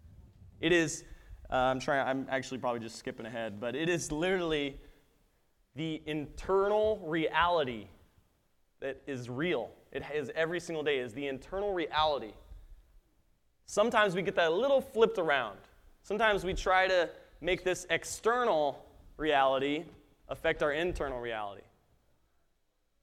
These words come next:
Again, I, I try to do that. I, I, I've messed up many a times,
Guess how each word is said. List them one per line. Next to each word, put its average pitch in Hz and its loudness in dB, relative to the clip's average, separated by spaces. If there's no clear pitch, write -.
Again, 143 0
I, 135 0
I 143 -2
try 143 0
to 135 -2
do 131 -4
that. 110 -6
I, 123 -4
I, 117 -8
I've 113 -8
messed 120 -8
up 117 -4
many 165 -8
a 190 -12
times, - -14